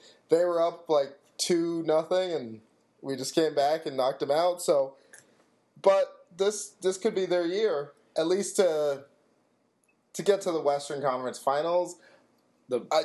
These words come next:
Speaker 1: Dallas and Anaheim and L A, and I think even the Blackhawks are just deeper, but
Speaker 2: Do you know this? And, uh, Digits, you're gonna have to check my facts. I could be totally wrong here, but I think I'm right that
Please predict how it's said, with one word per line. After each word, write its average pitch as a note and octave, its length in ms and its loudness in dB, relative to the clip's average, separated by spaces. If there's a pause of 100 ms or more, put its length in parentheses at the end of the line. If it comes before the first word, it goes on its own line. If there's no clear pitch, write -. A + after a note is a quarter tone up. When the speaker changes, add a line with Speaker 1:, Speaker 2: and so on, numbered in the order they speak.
(140)
Speaker 1:
Dallas D#3+ 600 0
and A#2+ 600 -4 (120)
Anaheim B2 680 -2
and A2+ 280 -8
L B2+ 220 0
A, A#2+ 180 -4
and C3 80 -2
I F3+ 120 2
think G3+ 200 -2
even E3 140 -6
the C#3 80 0
Blackhawks C#3+ 540 -2
are A#2+ 60 -8
just A2 220 -14
deeper, D#3 480 -2
but G2+ 320 -8 (600)
Speaker 2:
Do A#2 80 -8
you A#2+ 60 -4
know B2+ 180 0
this? B2 300 -4
And, G#2 200 -4
uh, G#2 160 -2
Digits, G2+ 400 -6
you're - 160 -10
gonna G#2 100 -4
have F#2 100 -6
to - 80 -20
check A#2 280 -6
my F#2+ 140 -8
facts. F#2+ 460 -6
I F2 100 -20
could F2 160 -16
be F#2+ 140 -10
totally G2+ 400 -6
wrong G2+ 360 -6
here, E2+ 220 -10
but E2+ 220 -6
I E2 80 -6
think G#2 260 -12
I'm E2+ 160 -8
right G#2 300 -4
that F#2+ 60 -8